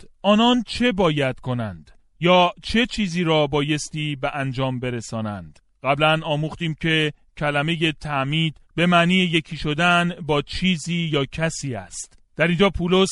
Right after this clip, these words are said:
در مورد یکی شدن با یک شخص مرده سخن می‌گوید و در واقع اشاره به عیسی مسیح می‌کند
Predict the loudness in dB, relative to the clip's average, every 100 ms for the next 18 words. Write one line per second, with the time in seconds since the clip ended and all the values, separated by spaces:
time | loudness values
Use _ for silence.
0 | 0 0 0 0 0 0 0 0 -4 -4
1 | -6 -4 0 2 2 0 -6 _ 0 2
2 | 2 0 0 0 -4 -4 -4 -6 -4 -2
3 | -2 -2 -4 -4 -6 -6 -4 -6 -6 -6
4 | -2 -2 -2 -8 _ _ -2 2 4 4
5 | 2 0 0 0 -2 -4 -2 0 0 2
6 | 0 0 -4 -12 -4 -4 -2 -4 -2 -4
7 | -6 -4 -2 -4 -4 0 0